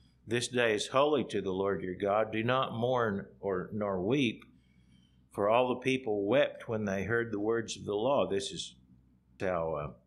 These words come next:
things had deteriorated among the Jews even at this time. They were so unused to being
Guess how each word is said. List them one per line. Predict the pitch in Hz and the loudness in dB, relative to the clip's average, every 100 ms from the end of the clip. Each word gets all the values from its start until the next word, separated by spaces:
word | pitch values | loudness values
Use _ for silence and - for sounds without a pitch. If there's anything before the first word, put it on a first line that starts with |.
| _ _ _ _ _ _ _ _ 95 | _ _ _ _ _ _ _ _ -4
things | 92 85 | -4 -4
had | 87 | -8
deteriorated | 78 69 104 113 98 82 87 90 87 - _ - _ _ - | -8 -12 -6 -2 -2 -2 -4 -4 -6 -12 _ -20 _ _ -10
among | 95 98 98 87 | -6 -4 -4 -6
the | 87 | -8
Jews | - 113 110 95 92 | -6 -4 -4 -4 -4
even | 98 92 98 - _ _ _ | -6 -6 -8 -10 _ _ _
at | 95 87 | -8 -6
this | 104 98 - | -6 -6 -6
time. | 117 113 104 101 - _ _ _ _ _ _ _ _ - | -2 -2 -2 -4 -14 _ _ _ _ _ _ _ _ -4
They | 107 | -2
were | 107 98 | 0 -2
so | - 113 104 - | -2 0 0 -2
unused | 113 107 98 110 143 127 - | -4 -4 -2 -2 0 -2 -4
to | 110 92 | -6 -4
being | 95 101 90 | -4 -4 -4